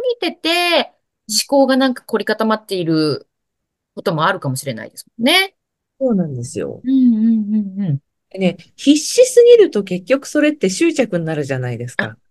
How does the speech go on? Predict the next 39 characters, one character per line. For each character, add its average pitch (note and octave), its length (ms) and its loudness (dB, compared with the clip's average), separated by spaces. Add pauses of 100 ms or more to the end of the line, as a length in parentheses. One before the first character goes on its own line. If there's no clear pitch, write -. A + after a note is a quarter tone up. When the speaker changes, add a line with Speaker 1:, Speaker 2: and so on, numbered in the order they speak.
(120)
Speaker 1:
は - 380 0
い、 C3 100 2
そ F#3+ 180 -2
う - 20 2
で C#3+ 100 0
す - 200 -8
ね。 D#3+ 520 0 (140)
う F#3 100 -4
ん。 F#3+ 140 -6
Speaker 2:
で、 A3 160 0
執 C#5 280 2
着 E4 220 2
す B3+ 140 -4
る D#3 120 -2
と F3 100 6
ね、 A3 120 4
物 G3 300 4
事 A#3 240 2
う D3+ 40 2
ま F3 140 0
く F#3+ 120 -6
い C#3+ 100 -4
か A3+ 120 0
な B3+ 120 -2
く C4 120 -2
な C4+ 120 6
る C4 120 2
ん F3+ 60 2
で D3+ 100 -2
す - 140 -10
よ。 - 160 -8 (580)
Speaker 1:
本 E4+ 240 0 (180)
当 E4+ 100 2
に D#4 120 6
そ D4+ 140 4
う C4+ 60 6
で G3 80 -4
す - 120 -6
ね。 G3 240 0